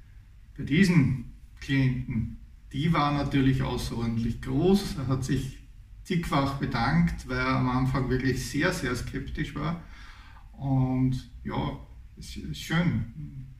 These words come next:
schön ihn so auf den, auf die richtige Spur bringen zu können. Und das geht nicht nur bei einem Maklerbüro, das geht bei fast jedem stationären Business. Also, wenn's dich interessiert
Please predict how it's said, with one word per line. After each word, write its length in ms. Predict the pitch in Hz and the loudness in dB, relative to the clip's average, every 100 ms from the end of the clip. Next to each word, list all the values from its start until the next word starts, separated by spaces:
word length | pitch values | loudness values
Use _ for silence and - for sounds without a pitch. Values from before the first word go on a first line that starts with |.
| - - - - - - | -20 -20 -20 -20 -20 -16
schön 300 | - 143 170 | -6 2 4
ihn 380 | 160 151 147 135 | 6 6 4 0
so 340 | - 147 156 | -4 -2 0
auf 180 | 135 - | -2 -2
den, 480 | 135 131 131 131 - - - - - - | 0 2 2 0 -4 -12 -18 -20 -20 -16
auf 140 | - - | -8 -2
die 80 | |
richtige 400 | 139 147 147 131 | 0 0 0 2
Spur 340 | 131 - 160 165 | 2 2 2 2
bringen 340 | 131 135 143 | 2 2 2
zu 200 | 143 139 | 0 -4
können. 560 | - 131 135 143 147 135 | -4 0 2 0 0 -2
Und 400 | 123 - - - | -4 -8 -12 -10
das 160 | 110 | -8
geht 200 | - 123 | -6 -4
nicht 280 | 143 147 - | -4 -6 -4
nur 360 | 139 131 131 131 - - - | -2 0 -2 -6 -12 -18 -14
bei 80 | - | -8
einem 240 | 117 113 110 | -2 2 4
Maklerbüro, 800 | 113 - 135 131 123 120 117 117 113 | 2 -2 -6 -4 -4 -6 -10 -12 -12
das 160 | 107 | -12
geht 240 | - - - | -10 -10 -8
bei 80 | |
fast 460 | - - 123 131 - - | -10 -6 -4 -4 -8 -8
jedem 500 | 107 113 117 113 113 | -8 -6 -4 -2 -2
stationären 800 | - 113 - 110 107 107 107 - - - - | -4 -8 -6 -4 -4 -2 -4 -6 -12 -18 -10
Business. 480 | - - - - - - - - - - - - - - | -10 -10 -14 -16 -18 -20 -20 -18 -18 -18 -20 -20 -20 -10
Also, 380 | 160 175 127 113 - - - - - - - - | -2 0 0 0 -4 -12 -20 -20 -20 -20 -20 -10
wenn's 220 | 135 143 165 | -4 -2 0
dich 120 | 139 | 2
interessiert 800 | 135 131 139 - 156 170 165 | 2 2 0 2 2 2 0